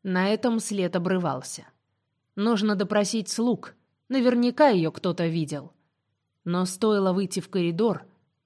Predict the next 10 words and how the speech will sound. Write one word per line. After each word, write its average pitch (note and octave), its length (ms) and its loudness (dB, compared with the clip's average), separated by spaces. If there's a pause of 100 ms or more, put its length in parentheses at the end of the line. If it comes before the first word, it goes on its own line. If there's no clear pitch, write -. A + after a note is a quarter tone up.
(140)
тут C4 220 0
же B3+ 140 0
столкнулся F#3+ 800 0
с F3+ 80 -6
тетей. - 560 -8 (600)
"Но G3 200 -2
как F#3+ 360 -4
она? F3+ 320 -6 (580)
Вы F#3 160 -2
поговорили?" G3+ 800 0